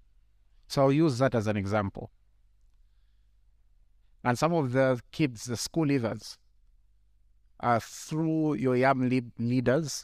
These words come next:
get in touch with campus ministry. They can put you in some of those meetings. Some teams meet via Zoom. You need to hear that stuff.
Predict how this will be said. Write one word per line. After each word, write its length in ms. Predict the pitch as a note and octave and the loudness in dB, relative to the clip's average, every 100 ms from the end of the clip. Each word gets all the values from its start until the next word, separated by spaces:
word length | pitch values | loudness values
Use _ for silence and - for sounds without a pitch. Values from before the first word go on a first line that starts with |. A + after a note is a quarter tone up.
| A2+ | -6
get 160 | C3+ C#3 | -4 -2
in 140 | B2 | 0
touch 200 | C3 B2+ | 0 -2
with 140 | A#2 - | -4 -2
campus 400 | B2+ B2 A2+ A2+ | -2 -2 -4 -4
ministry. 560 | A2+ G#2+ - B2+ G#2+ - _ _ _ _ _ _ _ _ _ _ _ - | -4 -4 -6 -8 -8 -12 _ _ _ _ _ _ _ _ _ _ _ -8
They 100 | A#2 | -4
can 200 | A2 A2 | 0 0
put 220 | G2+ C#3 C3+ | 0 -2 -2
you 60 | |
in 100 | A#2 | -4
some 180 | G#2 A#2+ | -4 -4
of 120 | A2+ | -2
those 200 | A2 G#2+ | -2 -4
meetings. 260 | G#2+ A2 _ _ _ _ _ _ _ _ _ _ - | -6 -10 _ _ _ _ _ _ _ _ _ _ -14
Some 380 | - C3+ C3+ B2+ | 0 2 2 -2
teams 440 | - C#3+ C#3 G#2+ | -2 -2 -2 -2
meet 220 | B2 B2 | -4 -4
via 280 | G#2 A2 A2 | -4 -2 -2
Zoom. 300 | G2 G2+ F#2+ - - | -2 -6 -8 -14 -14
You 140 | A2 | -6
need 180 | G#2+ B2 | -2 -2
to 100 | A2 | 0
hear 200 | G2 G#2+ | 2 2
that 200 | G2 - | 0 -4
stuff. 440 | - - - - | -10 -12 -14 -18